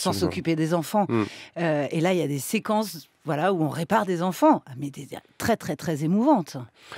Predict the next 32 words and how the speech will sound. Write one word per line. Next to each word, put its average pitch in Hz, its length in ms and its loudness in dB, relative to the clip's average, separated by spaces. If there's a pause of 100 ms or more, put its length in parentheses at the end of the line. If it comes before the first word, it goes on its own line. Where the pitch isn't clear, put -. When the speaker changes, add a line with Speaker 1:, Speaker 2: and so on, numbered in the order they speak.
(180)
Speaker 1:
Oui, 131 160 6
c'est, 101 320 4
euh, 90 340 4
il 95 160 -4
y - 20 4
a 104 60 4
des 101 140 2
gens. 120 160 4
Moi, 123 180 6
j'étais 117 300 2
très, 117 420 4
j'avais, 95 260 2 (120)
euh, 87 240 0
pff, - 200 -14 (300)
j'avais 98 240 4
un 107 80 6
regard 123 240 2
sur - 200 -4
ces, 80 560 0
sur - 260 -6
ces, 85 260 -2
sur 78 220 -8
ces 92 180 -4
gens-là 95 380 0
qui - 100 -10
étaient, 80 280 -2
f-, - 200 -12
franchement, 92 480 -6
qui - 100 -12
étaient 76 180 -6
assez, 71 280 -6
euh, 71 300 -4